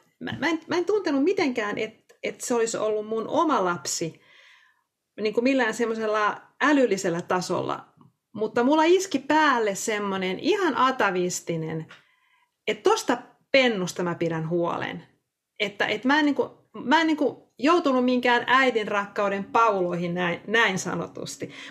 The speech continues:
Mut mulle tuli semmonen niinku naaraan vaistot niinku aktivoitu. Että tosta rääpäleestä mä huolehdin. Nyt mä tissin työnnän suuhun, vaikka mä en ollut koskaan nimettänyt lasta.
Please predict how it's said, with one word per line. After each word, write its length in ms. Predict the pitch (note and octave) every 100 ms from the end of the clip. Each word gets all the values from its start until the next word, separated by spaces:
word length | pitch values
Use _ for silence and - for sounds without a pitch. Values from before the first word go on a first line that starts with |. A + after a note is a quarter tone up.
| -
Mut 80 | A#3
mulle 160 | D4
tuli 240 | D4+ D4 C#4+
semmonen 440 | D4 C#4+ C#4 C#4
niinku 240 | C#4 C4+ C#4 C4+ - - _ _ _ -
naaraan 880 | A#3+ F#4 E4+ G#3+ F3+ F3 E3+ D#3+ - E3 _ _ _ _ _ _ G3
vaistot 640 | C#4 B3 F3+ - - -
niinku 220 | - - -
aktivoitu. 840 | F#3+ - - - - - - - _ _ _ - -
Että 200 | A3 A3
tosta 400 | A#3+ F#4 A4 -
rääpäleestä 720 | B3+ C4 A3+ G#3+ F3+ E3+ -
mä 140 | E3+ E3
huolehdin. 500 | F3+ E3+ - E3+ F#3+
Nyt 120 | B3+
mä 120 | B3+
tissin 540 | A#3+ D#4+ D4+ - G#3+ F#3+
työnnän 380 | A3 G3+ F3+ E3+
suuhun, 760 | E4+ F4+ C#4+ A3+ G#3 F#3+ -
vaikka 220 | G3+ G#3 G3+
mä 100 | G3+
en 80 |
ollut 180 | G3 G3+
koskaan 380 | A3+ A3 G#3 F3+
nimettänyt 520 | F3 F3 - F3+ F3
lasta. 340 | F3+ F#3+ -